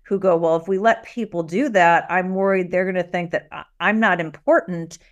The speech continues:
and I have to find a way to secure my importance and insert myself in that process." And unfortunately, over lots and lots of time, that just can, becomes inc-, increasingly bastardized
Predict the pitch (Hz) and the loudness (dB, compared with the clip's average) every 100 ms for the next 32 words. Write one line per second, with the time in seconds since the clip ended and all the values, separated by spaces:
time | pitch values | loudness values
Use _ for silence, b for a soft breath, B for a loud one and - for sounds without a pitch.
0 | b 190 185 190 180 185 - 170 180 165 | b -2 2 2 2 -2 -6 -4 -2 0
1 | 165 165 165 160 - 175 175 - 180 165 | 0 2 0 -2 -8 -12 -10 -4 -2 0
2 | 156 175 170 - 185 180 - 139 - 147 | -2 -2 -4 -6 -2 -2 -4 -12 -10 -10
3 | 143 - 165 - 151 143 147 131 - 143 | -10 -6 -6 -4 -8 -6 -4 -4 -6 -8
4 | 120 - - 147 147 147 135 127 - - | -6 -8 -6 -4 -4 -2 -4 -4 -10 -18
5 | b b b - 175 170 165 180 175 170 | b b b -6 -4 -4 -2 -2 -2 -4
6 | 143 143 165 160 165 156 147 151 160 147 | -4 0 0 0 -2 -2 -4 -2 -2 -2
7 | 160 147 143 156 147 - 147 143 147 135 | -6 -4 -4 -6 -10 -6 -4 -4 -2 -4
8 | 135 147 - 175 151 156 - 156 147 151 | -6 -18 -12 -10 -8 -8 -6 -6 -6 -6
9 | 151 - 170 175 202 196 190 170 151 139 | -8 -8 -8 -6 -2 -2 0 -2 2 2
10 | 151 - 170 160 175 226 220 | 0 -2 0 2 2 0 -4